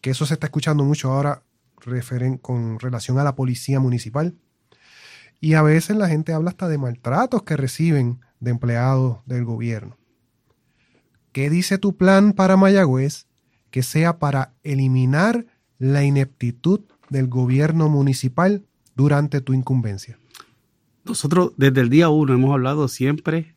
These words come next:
Speaker 2: de hacer algo eficiente, moderno, efectivo.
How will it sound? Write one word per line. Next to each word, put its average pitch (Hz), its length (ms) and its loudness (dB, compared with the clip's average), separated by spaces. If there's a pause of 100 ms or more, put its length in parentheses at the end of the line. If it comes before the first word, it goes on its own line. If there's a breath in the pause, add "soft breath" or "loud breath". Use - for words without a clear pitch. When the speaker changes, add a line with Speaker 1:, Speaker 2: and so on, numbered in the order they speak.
(120)
Speaker 2:
de 120 180 -4
hacer 117 300 -6
algo 127 220 -4
eficiente, 139 880 -2 (480)
moderno, 147 760 0 (260)
efectivo. 117 680 -2